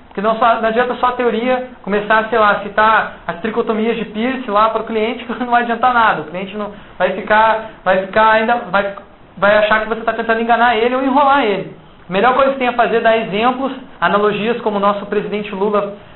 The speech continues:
sempre utiliza, né? Simplificando a coisa, né? Pra trazer pra realidade do, do cliente. A gente deve tratar o cliente não como um nosso inimigo, alguém que a gente tem que, sei lá, persuadir até a nossa visão,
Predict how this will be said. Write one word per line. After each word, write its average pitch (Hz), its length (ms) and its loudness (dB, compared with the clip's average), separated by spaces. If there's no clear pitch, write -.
sempre 214 280 -4
utiliza, 240 440 0
né? 254 280 0
Simplificando 247 600 0
a - 40 4
coisa, 247 400 4
né? 247 280 0
Pra 220 280 4
trazer 233 320 2
pra 233 120 2
realidade 240 500 2
do, 240 340 0
do 226 100 -4
cliente. 233 520 -2
A 180 60 -4
gente 226 200 -4
deve 247 220 2
tratar 247 280 2
o 240 80 0
cliente 233 300 -2
não 269 220 2
como 277 260 2
um - 1080 -6
nosso 208 300 0
inimigo, 208 540 0
alguém 180 240 0
que 202 60 -8
a 185 40 -6
gente 202 220 -8
tem 214 180 -4
que, 170 360 -6
sei 202 100 0
lá, 185 60 4
persuadir 208 640 0
até 220 160 0
a 214 60 4
nossa 220 260 2
visão, 196 420 0